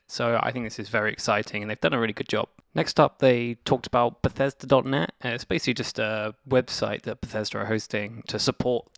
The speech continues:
all their games. So, you know, where you can share your content and stuff like that. So it's kinda just, uh, trying to bring some uniformity to everything. The next game they showed was, it's called Battle Cry. It, I'm not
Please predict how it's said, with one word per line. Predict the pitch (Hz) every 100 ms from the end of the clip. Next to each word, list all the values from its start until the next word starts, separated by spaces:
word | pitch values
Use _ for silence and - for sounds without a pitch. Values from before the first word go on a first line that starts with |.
| -
all | 135 127
their | 123 117
games. | 120 127 135 156 156 - - - - -
So, | -
you | 104
know, | 101
where | 104
you | 101
can | -
share | - 123 110
your | 107
content | - 110 - 104
and | 104
stuff | - 107
like | 107
that. | 104 -
So | - 120
it's | 120 -
kinda | 185 151
just, | - -
uh, | 104 104
trying | - 107
to | 101 - _ _
bring | 123 110
some | - 110
uniformity | 113 101 - 113 110 104 104
to | -
everything. | 104 101 - 101 101 - - - - - - -
The | 151
next | 151
game | - 156
they |
showed | 139 151 131
was, | 117 - -
it's | -
called | - - - -
Battle | 139 - 175
Cry. | - 165 160 180
It, | 190 - - _ _ _
I'm | -
not | 214